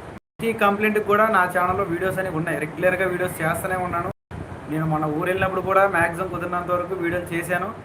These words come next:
మార్నింగ్ కూడా, ఈరోజు డేట్ వచ్చేసి నవంబర్ పంతొమ్మిది, పొద్దున్న రెండున్నర గంటలు కూర్చొని వీడియో చేశాను. అయినా సరే చాలామంది వీడియోను సగం సగం చూస్తున్నారండి. సగం సగం చూసి రెండు నెలలకో, మూడు నెలలకో, పది రోజులకో, పదిహేను రోజులకో, ఆ, మన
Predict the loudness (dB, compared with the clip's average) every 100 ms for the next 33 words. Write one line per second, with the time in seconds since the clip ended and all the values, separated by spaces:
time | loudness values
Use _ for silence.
0 | -16 -18 _ 0 2 2 2 2 0 -2
1 | -2 -2 0 0 0 -2 -4 0 0 0
2 | -2 0 -2 -2 -2 -2 -4 -8 -14 -8
3 | -8 -4 -2 2 4 4 2 2 2 4
4 | 2 2 0 -2 -2 -2 -2 0 0 0
5 | 0 0 2 2 2 0 2 2 2 2
6 | 2 2 2 0 -10 -16 -18 -18 -12 -4
7 | -2 0 0 0 0 0 0 0 -2 0
8 | 0 0 -4 -12 -14 -16 -14 -14 -14 -2
9 | 0 0 2 2 2 0 -2 2 2 2
10 | 0 -2 4 4 4 2 0 0 -2 0
11 | 0 0 0 0 2 0 0 -2 -2 -2
12 | -2 -4 -6 -4 -4 -4 -14 -18 -16 -4
13 | 0 2 2